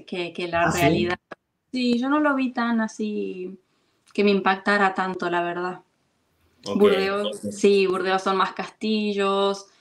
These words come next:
Speaker 1: eh, pero más que nada es, eh, lo que sentí con la gente, al ser gente más joven, es como más relajada. En París, por ejemplo,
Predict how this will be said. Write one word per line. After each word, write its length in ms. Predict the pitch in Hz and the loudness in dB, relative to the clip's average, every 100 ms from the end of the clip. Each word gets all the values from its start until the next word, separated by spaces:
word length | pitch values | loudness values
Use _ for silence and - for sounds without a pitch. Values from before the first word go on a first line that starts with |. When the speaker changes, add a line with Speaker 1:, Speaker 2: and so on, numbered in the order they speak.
| _ _ _ | _ _ _
Speaker 1:
eh, 640 | 208 190 185 180 175 - - | -4 -2 -2 -4 -6 -10 0
pero 200 | 220 226 | 2 2
más 140 | 233 | 0
que 120 | 254 | 2
nada 360 | 247 247 254 240 | 2 4 2 0
es, 320 | 247 247 - _ | -2 -6 -16 _
eh, 680 | 214 202 190 185 180 180 - - - - | -2 -2 -2 -4 -4 -6 -8 -14 -18 -2
lo 160 | 214 | -2
que 100 | 208 | -2
sentí 260 | 202 190 202 | -6 -4 -2
con 140 | 226 208 | 0 0
la 100 | 180 | 0
gente, 340 | 226 220 170 | 0 0 -2
al 140 | 170 | -6
ser 160 | 165 190 | -4 -4
gente 280 | - 185 196 | -4 -6 -4
más 160 | 190 - | -6 -6
joven, 760 | 226 226 226 226 226 226 220 - _ - | -2 0 2 2 0 0 -4 -8 _ -20
es 80 | - | -8
como 220 | - 208 | -2 0
más 120 | 196 190 | 2 2
relajada. 640 | 196 175 - 240 247 190 | 2 0 2 2 2 0
En 100 | 180 | -2
París, 380 | 180 185 202 214 | -2 0 2 0
por 180 | - 208 | -2 -4
ejemplo, 680 | - 208 208 233 240 240 | -2 -4 -2 2 2 0